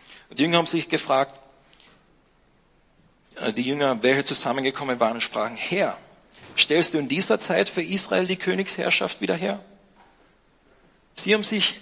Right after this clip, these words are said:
sie haben Gedanken gehabt, okay, der Heilige Geist, der wurde schon, das ist nicht das erste Mal, dass der Heilige Geist versprochen wurde. Schon im Alten Testament in Hesekiel,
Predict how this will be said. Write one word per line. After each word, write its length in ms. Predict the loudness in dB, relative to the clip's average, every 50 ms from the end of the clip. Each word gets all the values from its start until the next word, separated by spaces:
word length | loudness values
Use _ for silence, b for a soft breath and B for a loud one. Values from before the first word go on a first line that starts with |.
| -14 -12
sie 140 | -4 -2 -2
haben 100 | 0 2
Gedanken 460 | 2 2 2 2 0 0 -2 -6 -4
gehabt, 300 | -2 -2 -2 -2 -2 -6
okay, 180 | -6 -6 -4 -4
der 200 | -2 -2 0 0
Heilige 380 | 0 -2 -2 -4 -6 -6 -6
Geist, 580 | -4 -4 -4 -4 -4 -6 -10 -12 -12 -14 -18 -20 B B B B B -6 -2
der 100 | 0 2
wurde 180 | 4 6 6 6
schon, 260 | 6 4 2 2 0
das 100 | -2 -2
ist 80 | 0 -2
nicht 180 | -2 -2 -2
das 100 | -2 0
erste 300 | 2 2 0 0 -2 -2
Mal, 160 | 0 2 2
dass 120 | 2 0 -2
der 100 | -2 -2
Heilige 280 | -2 -2 -2 -4 -6
Geist 260 | -4 -4 -4 -4 -6 -8
versprochen 580 | -8 -10 -12 -10 -10 -12 -12 -12 -14 -16 -16 -16
wurde. 200 | -14 -16 -16 -18 B B B B B B B B
Schon 160 | -4 -4 -4
im 140 | -2 2 4
Alten 260 | 4 4 2 0 0
Testament 560 | 2 2 2 2 0 0 2 0 0 0 -2
in 140 | -6 -6 -6
Hesekiel, 800 | -6 -6 -6 -4 -2 -2 -2 -2 -2 0 0 2 2 2 0 -4